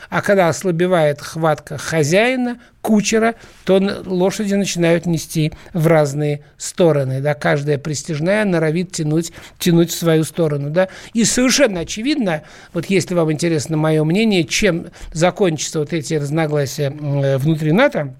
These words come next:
разменной картой станут интересы вот этих вот малых стран, стран Восточной Европы. В первую очередь Прибалтику, Польши, не Прибалтики, не Польши, наплевать европейцам, на-,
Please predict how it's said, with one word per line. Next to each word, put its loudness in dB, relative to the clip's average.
разменной 0
картой -2
станут -2
интересы 2
вот -2
этих -2
вот -4
малых 2
стран, -4
стран 2
Восточной -4
Европы. -4
В -16
первую 2
очередь -10
Прибалтику, 0
Польши, 0
не 6
Прибалтики, 0
не 2
Польши, 0
наплевать 2
европейцам, -4
на-, -4